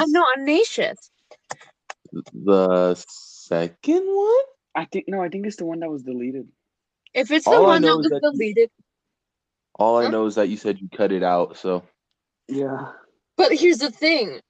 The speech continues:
Speaker 1: I don't remember if I did or not.
Speaker 3: <gasps> Well, I listened to every episode, and I can say for sure that I have not heard An-, Ignatius's address be said. So.
Speaker 1: Oh, okay.
Speaker 3: Um,
Speaker 2: Yeah,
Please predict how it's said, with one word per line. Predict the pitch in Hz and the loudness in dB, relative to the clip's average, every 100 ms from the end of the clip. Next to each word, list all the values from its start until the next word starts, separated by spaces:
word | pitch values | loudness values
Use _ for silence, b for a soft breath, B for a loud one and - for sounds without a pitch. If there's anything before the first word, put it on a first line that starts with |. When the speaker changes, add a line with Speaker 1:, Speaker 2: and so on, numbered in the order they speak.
| - | -4
Speaker 1:
I | 320 | 0
don't | 339 320 262 | 4 2 0
remember | 240 233 277 285 | -2 -2 0 0
if | 294 262 | 0 0
I | 214 | -2
did | 196 247 | 0 2
or | 330 | 2
not. | 349 392 427 - _ _ _ _ _ _ _ _ _ _ | 4 4 2 -2 _ _ _ _ _ _ _ _ _ _
Speaker 3:
<gasps> | 180 226 220 175 143 _ _ _ _ _ 165 | -10 -8 -8 -10 -12 _ _ _ _ _ -4
Well, | 175 - | -4 -2
I | 180 | -4
listened | 190 185 180 | -4 -6 -10
to | - 165 | -8 -8
every | 160 151 | -6 -8
episode, | 139 _ - 143 135 | -10 _ -16 -14 -12
and | 127 | -14
I | |
can | 123 131 | -16 -18
say | - 131 | -14 -14
for | 127 127 | -14 -18
sure | - 123 | -16 -16
that | 120 120 | -16 -18
I | |
have | 117 | -18
not | 120 117 - | -18 -20 -20
heard | 120 _ | -20 _
An-, | 113 117 | -20 -20
Ignatius's | - 123 120 117 - 120 _ | -18 -14 -14 -14 -18 -20 _
address | 117 117 113 - | -20 -20 -20 -16
be | 104 | -14
said. | - - - _ _ | -16 -18 -20 _ _
So. | - | -4
Speaker 1:
Oh, | 233 - 202 | -2 0 -2
okay. | 190 - - _ _ _ _ _ _ _ _ _ _ _ | -6 -12 -20 _ _ _ _ _ _ _ _ _ _ _
Speaker 3:
Um, | 151 165 320 302 190 | -4 -4 -6 -6 0
Speaker 2:
Yeah, | 123 | 2